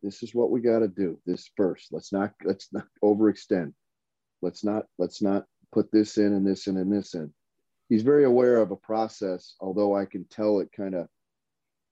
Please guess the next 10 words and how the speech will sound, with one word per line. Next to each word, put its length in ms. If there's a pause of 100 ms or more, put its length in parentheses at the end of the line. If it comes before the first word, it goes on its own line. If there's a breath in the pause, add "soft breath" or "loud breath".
(280)
it 160
kinda 320 (560)
gnaws 460
at 160
him 100
at 160
times 520
that 160 (280)
this 240
is, 200